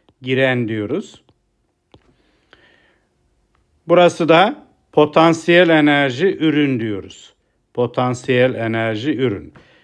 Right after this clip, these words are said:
Yani ürünlerin potansiyel enerjisi ve girenlerin potansiyel enerjisi şeklinde gösterebiliriz. Ya da ikinci grafikteki gibi gösterebiliriz. Girenlerin potansiyel enerjisi,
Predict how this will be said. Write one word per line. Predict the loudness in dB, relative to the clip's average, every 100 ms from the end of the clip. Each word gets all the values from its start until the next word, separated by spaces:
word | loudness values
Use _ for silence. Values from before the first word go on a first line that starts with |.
| -4
Yani | -2 0 0 -2 -2
ürünlerin | 0 2 4 4 4 2 0
potansiyel | -2 0 -4 -4 -4 -4 -2
enerjisi | -4 -4 -6 -8 -6 0 0 -2 _ _ _ _ _ _ _ _ _ _ 0
ve | 0
girenlerin | 2 2 2 0 0 0 0 -2
potansiyel | -4 -2 -2 -2 -4 -4 -2
enerjisi | -2 -2 -2 -4 -10 -12
şeklinde | -8 -8 -6 -8 -2 0 -2 -6 _ _
gösterebiliriz. | -2 -2 -2 -2 0 -2 -6 -10 -20 _ _ _ _ _ _ _ _
Ya | 0 2
da | 4 2 0 -10 _ _ _ -12
ikinci | -6 -2 -2 0
grafikteki | 2 0 0 -6 -4 -4 -2 -2
gibi | -2 -2
gösterebiliriz. | -2 -2 -2 -4 -4 -4 -6 -2 -2 -2 -10 _ _ _ -4
Girenlerin | 0 2 4 4 4 2 0 -2
potansiyel | -4 -2 -6 -6 -6 -4 -2
enerjisi, | 0 0 -2 -4 -4 -2 -2